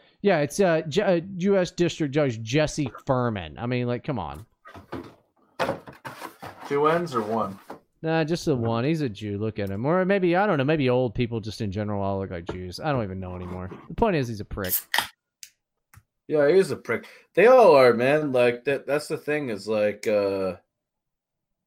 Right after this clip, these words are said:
Speaker 2: the, they, their job is to interpret the law, not their political ideology, mi-, coupled with the fucking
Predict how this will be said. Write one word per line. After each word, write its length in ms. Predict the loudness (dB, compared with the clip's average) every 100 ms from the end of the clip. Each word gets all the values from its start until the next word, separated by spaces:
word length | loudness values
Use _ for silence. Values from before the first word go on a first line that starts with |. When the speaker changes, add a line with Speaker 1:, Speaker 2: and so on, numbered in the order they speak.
| _
Speaker 2:
the, 220 | 4 6
they, 280 | 6 6 6
their 260 | 6 6 4
job 440 | 0 2 4 2 0
is 140 | -4
to 160 | -6 -8
interpret 580 | -8 -8 -8 -6 -8 -4
the 120 | -4
law, 440 | -2 2 4 4
not 360 | 0 -2 -2 0
their 240 | -2 -2 -8 _
political 760 | -8 -4 0 0 -2 -4 -4 -6 _ -2
ideology, 880 | -2 0 0 2 2 0 -8 -8 -10 -16 _ -16 -6
mi-, 360 | 2 4 4 2
coupled 540 | 4 4 6 4 4 -4 -16
with 240 | 0 2 4
the 100 | 0
fucking 680 | 2 2 2 2 -2 -4